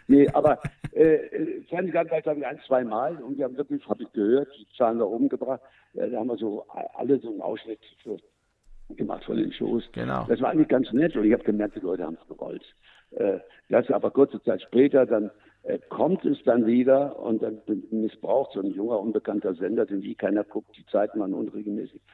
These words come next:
Speaker 1: äh, auch wenn zur R-T-L-Gruppe, äh, gehört, äh, missbraucht eigentlich da, das ist mal die Shows. Ich fand's schade. Naja,
Speaker 2: Ja.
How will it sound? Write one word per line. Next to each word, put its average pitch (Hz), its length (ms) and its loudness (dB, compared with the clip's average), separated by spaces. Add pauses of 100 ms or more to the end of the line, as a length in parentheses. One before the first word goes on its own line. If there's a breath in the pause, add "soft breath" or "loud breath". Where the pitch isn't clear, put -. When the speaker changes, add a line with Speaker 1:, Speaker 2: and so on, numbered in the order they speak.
(360 soft breath)
Speaker 1:
äh, - 160 0 (100)
auch - 140 -6
wenn 104 140 -4
zur 87 140 -6
R-T-L-Gruppe, 101 1160 -4
äh, - 80 -20
gehört, 92 420 -4 (340 soft breath)
äh, - 220 -2
missbraucht - 580 -8 (120)
eigentlich 87 320 -8
da, 87 140 -8
das - 220 -10
ist - 200 -16
mal 87 200 -10 (280)
die - 100 -18
Shows. 101 380 -6
Ich - 140 -18
fand's - 300 -8
schade. 71 220 -12 (160)
Naja, 98 280 -2 (100)
Speaker 2:
Ja. 147 240 -4